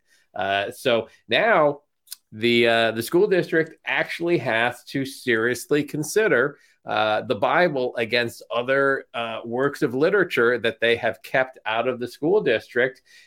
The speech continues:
And lawyers in the state say that it will be very difficult for them to rule not to keep the Bible in schools.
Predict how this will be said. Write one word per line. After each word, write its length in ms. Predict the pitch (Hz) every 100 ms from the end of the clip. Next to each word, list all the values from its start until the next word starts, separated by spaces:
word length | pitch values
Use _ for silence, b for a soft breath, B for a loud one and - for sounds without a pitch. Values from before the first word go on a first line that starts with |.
| b
And 600 | 104 117 117 117 117 113 _ _
lawyers 640 | 113 117 151 180 175 170 -
in 200 | 156 156
the 80 |
state 420 | 147 - 185 226 -
say 300 | - 147 143
that 260 | 139 135
it 140 | 139 131
will 100 | 143
be 220 | 131 143
very 300 | 131 147 160
difficult 680 | 120 160 180 180 160 147 -
for 380 | - 151 147
them 300 | 143 151 147
to 200 | 151 151
rule 540 | 135 131 156 156 151 151 B B
not 360 | 123 156 294 359
to 60 | 180
keep 280 | - -
the 80 | -
Bible 420 | 101 95 90 92
in 80 | 90
schools. 560 | 87 - 87 - -